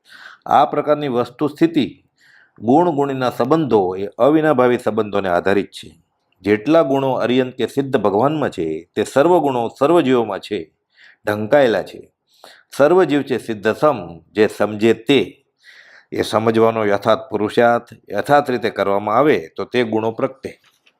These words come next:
આત્મા એ જ પરમાત્મા કે જીવનો શિવ કે નરનો નારાયણ બની શકે, તેના મૂળમાં આ અવિનાભાવી ગુણનો પ્રભાવ છે.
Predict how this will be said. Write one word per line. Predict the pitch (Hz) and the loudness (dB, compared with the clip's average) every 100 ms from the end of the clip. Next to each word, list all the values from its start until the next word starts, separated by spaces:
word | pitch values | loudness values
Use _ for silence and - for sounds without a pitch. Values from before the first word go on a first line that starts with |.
| _ _ _ - - | _ _ _ -12 0
આત્મા | 107 - 143 | 0 0 0
એ | 156 170 | 2 2
જ | - | 0
પરમાત્મા | 139 135 123 - 85 - _ _ _ _ - | -2 0 -2 -4 -20 -20 _ _ _ _ -6
કે | 101 | -2
જીવનો | 101 123 135 135 | 2 2 2 -2
શિવ | - 185 131 | 0 2 2
કે | 80 - | -2 -8
નરનો | 104 104 117 131 | -6 -2 -2 -2
નારાયણ | 113 104 120 123 | 0 2 2 -2
બની | 104 110 | -4 -4
શકે, | 123 156 151 92 80 - _ - - - | 0 -2 0 -4 -6 -16 _ -20 -14 -2
તેના | 117 107 | 0 0
મૂળમાં | 98 123 156 147 104 80 - _ _ - 107 | 2 4 4 2 -2 -4 -14 _ _ -6 -2
આ | |
અવિનાભાવી | 104 123 160 165 127 120 117 | 2 2 2 2 2 2 0
ગુણનો | 104 135 131 101 | -4 -4 -4 -8
પ્રભાવ | 90 92 98 104 | -8 -6 -4 -4
છે. | 92 - _ | -6 -16 _